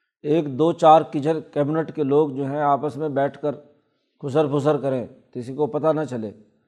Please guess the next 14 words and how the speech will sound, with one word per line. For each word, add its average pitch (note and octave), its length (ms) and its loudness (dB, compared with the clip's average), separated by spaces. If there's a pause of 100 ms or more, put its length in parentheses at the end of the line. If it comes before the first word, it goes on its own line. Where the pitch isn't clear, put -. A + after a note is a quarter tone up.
(480)
خود C#3+ 140 -4
جماعت D#3 480 6
کے F3 80 0
لوگوں D#3 320 4
کو D#3 120 0
بھی D#3 140 -2
پتہ C#3 140 -2
نہ C3+ 160 -2
چلے۔ G#2+ 260 -10 (2250)
تو G#2 60 -8
مکے B2 420 0
کے D#3+ 120 2
کچھ D#3+ 200 -6
سردار C#3+ 480 6